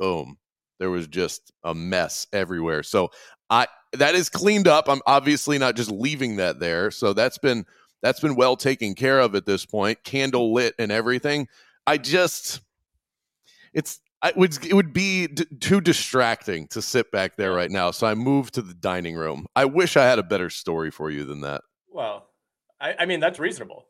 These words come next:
Speaker 2: It's very reasonable. Uh, I'm, I'm not a dog guy. My, my wonderful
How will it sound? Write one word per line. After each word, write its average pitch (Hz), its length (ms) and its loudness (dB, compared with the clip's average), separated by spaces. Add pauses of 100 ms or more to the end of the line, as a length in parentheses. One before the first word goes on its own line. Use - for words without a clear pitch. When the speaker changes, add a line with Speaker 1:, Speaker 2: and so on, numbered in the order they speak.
Speaker 2:
It's - 80 -20
very 160 180 -2
reasonable. 113 720 -8
Uh, 110 280 -6
I'm, 156 240 0
I'm 156 120 -2
not 196 120 2
a 170 40 -6
dog 143 260 0
guy. 147 320 0 (320)
My, 117 520 -6 (120)
my 117 280 -4 (100)
wonderful 131 640 -6